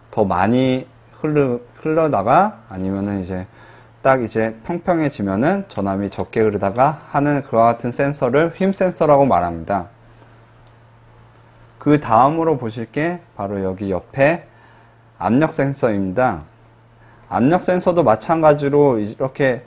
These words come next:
두 개 연결하는 곳이 있는데요. 좀 다른 점이 있다면은 여기 가운데 검은색으로 이제 동그란 부분이 있죠. 이 부분에 여러분들이 강하게 누를수록 전기가 더 많이 흐르고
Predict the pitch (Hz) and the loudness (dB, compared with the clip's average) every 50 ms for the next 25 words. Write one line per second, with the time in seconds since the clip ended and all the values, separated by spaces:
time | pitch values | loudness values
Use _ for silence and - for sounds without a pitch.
0 | - - _ - - 123 127 139 156 160 156 151 131 110 104 107 107 117 123 127 | -20 -20 _ -8 -4 -2 -2 2 2 4 4 4 4 2 2 2 2 2 2 2
1 | 127 123 127 127 123 117 110 - 117 110 107 107 107 107 - - - 117 104 107 | 2 2 0 0 -2 -2 -2 -2 -2 -2 0 0 -2 -4 -10 -14 -6 -2 -2 0
2 | 107 101 92 92 107 131 123 101 80 78 - _ _ _ _ _ - - - - | 0 0 0 0 -2 -2 -4 -6 -8 -12 -18 _ _ _ _ _ -20 -20 -20 -20
3 | - - - - _ _ _ - - - - _ _ - _ _ _ _ - 143 | -20 -20 -20 -20 _ _ _ -20 -20 -20 -20 _ _ -20 _ _ _ _ -2 0
4 | 147 143 131 - - 107 104 127 135 143 143 143 139 123 104 - - 104 101 101 | 0 0 0 0 0 2 2 4 4 4 2 2 2 0 -2 -2 -2 -2 -2 0
5 | 104 113 135 151 156 113 104 101 104 101 - - 98 101 110 117 117 110 113 110 | 0 -2 -2 -2 -2 -4 -4 -4 -4 -6 -6 -2 0 0 0 0 0 2 0 0
6 | 110 110 - - 101 107 120 131 135 135 147 135 127 131 127 123 113 107 107 101 | 0 -4 0 0 2 4 4 2 0 0 0 -2 0 0 0 0 0 0 -2 -2
7 | - - 113 113 117 127 135 135 127 110 104 101 107 107 104 90 80 - - 135 | -2 -2 -2 0 2 2 2 2 0 -2 -4 -4 -2 -4 -4 -6 -6 -6 -6 -6
8 | 185 - - _ _ _ - - - - - _ _ 117 120 135 151 170 175 170 | -6 -8 -12 _ _ _ -20 -20 -20 -20 -20 _ _ -4 -2 0 2 2 2 2
9 | 170 160 147 123 113 120 135 143 147 147 147 139 139 139 135 - - 117 110 120 | 2 2 4 4 6 6 6 4 4 0 0 0 0 0 -2 -2 -2 -2 0 2
10 | 143 151 156 156 151 123 107 107 113 113 - - 113 127 147 185 190 - - - | 2 2 2 0 0 0 -2 -2 -4 -4 -4 -2 2 4 4 4 2 -2 -12 -12
11 | - 107 104 107 113 120 113 117 120 120 117 110 - - 95 87 87 87 95 107 | -8 -6 -6 -4 -4 -4 0 2 4 4 4 2 0 -6 -6 -4 -4 -4 -4 -4
12 | 117 117 110 101 101 98 131 165 214 220 - - | -4 -4 -4 -4 -2 -2 0 -2 -2 -4 -8 -20